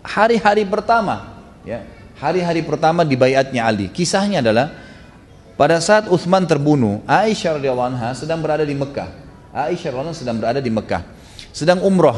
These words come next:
gitu. Lalu kemudian Zubair, Zubair bin Awam, yang tadi juga kita masuk sebutkan kisahnya di dalam Khaybar, yang melawan, eh, salah satu orang Yahudi tadi, Amir itu. Zubair dan Talha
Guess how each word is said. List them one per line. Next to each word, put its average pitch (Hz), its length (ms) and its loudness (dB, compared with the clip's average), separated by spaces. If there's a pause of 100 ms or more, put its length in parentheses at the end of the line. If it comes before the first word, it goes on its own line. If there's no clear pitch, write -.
gitu. 95 160 -2 (720)
Lalu 180 200 4
kemudian 196 680 -2
Zubair, 151 560 2 (720)
Zubair 113 320 -2
bin 120 160 -4
Awam, 113 640 -4
yang 101 160 -10
tadi 120 160 -4
juga 113 240 -6
kita 113 320 -8
masuk 110 320 -10
sebutkan 113 480 -6
kisahnya 120 360 -2
di 104 120 -2
dalam 117 240 2 (320)
Khaybar, 131 400 2
yang 104 200 2
melawan, 127 520 2 (540)
eh, 101 100 -2
salah 113 240 2
satu 120 220 -2
orang 117 180 -2
Yahudi 117 240 -4
tadi, 107 160 -4
Amir 110 400 -4
itu. 80 100 -12 (1080)
Zubair 175 520 4
dan 170 280 2
Talha 160 600 2